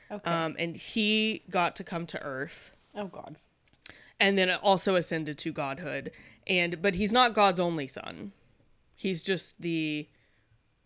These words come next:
Speaker 2: begotten son who got to come to earth and die for humanity's
Speaker 1: He's
Speaker 2: sins,
Speaker 1: just his
Speaker 2: 'cause he,
Speaker 1: favorite.
Speaker 2: 'cause he had to. Also, Adam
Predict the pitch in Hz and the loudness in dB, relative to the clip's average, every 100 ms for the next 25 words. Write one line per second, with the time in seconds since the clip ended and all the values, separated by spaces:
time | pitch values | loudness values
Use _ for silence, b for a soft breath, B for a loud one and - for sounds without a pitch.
0 | _ 208 156 190 196 165 156 - 160 147 | _ -8 0 4 4 0 -6 -2 -2 -2
1 | 139 139 - _ 170 170 160 - - 151 | -6 -10 -16 _ -6 -2 -2 -4 -10 -10
2 | - - 156 151 151 151 139 143 147 160 | -8 -6 -6 -6 -8 -6 -6 -6 -10 -8
3 | 139 127 135 - 302 196 190 185 165 160 | -8 -10 -8 2 4 4 0 -2 -2 0
4 | 170 160 147 123 - - 175 180 226 220 | 0 0 -4 -6 -4 -2 0 6 6 6
5 | 165 B B B B 269 320 233 185 - | -2 B B B B 6 6 4 2 6
6 | 233 202 156 147 156 | 6 6 2 -4 -8